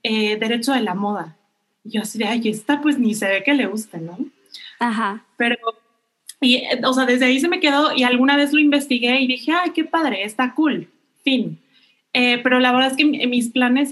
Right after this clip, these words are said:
Speaker 1: era quedarme allá. Eh, yo después de España estaba viviendo en Londres, entonces mis planes era estar,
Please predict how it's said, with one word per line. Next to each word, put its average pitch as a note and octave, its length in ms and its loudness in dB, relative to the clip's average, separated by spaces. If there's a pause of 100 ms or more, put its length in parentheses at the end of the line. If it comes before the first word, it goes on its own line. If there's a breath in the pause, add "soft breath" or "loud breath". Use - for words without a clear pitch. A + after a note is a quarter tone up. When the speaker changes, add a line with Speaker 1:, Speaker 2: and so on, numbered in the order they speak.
(100)
Speaker 1:
era A#3 440 0
quedarme G3+ 420 0
allá. G#3 520 -2 (100)
Eh, G3 280 -4
yo A3+ 120 0
después B3 320 0
de A#3 60 -2
España A#3+ 360 2
estaba G3+ 220 0
viviendo F#3+ 320 -4
en A#3 140 0
Londres, B3 500 0
entonces G#3+ 460 -8 (420 loud breath)
mis C#4+ 240 2
planes G#4 340 0
era C#4+ 380 0
estar, A3 520 -2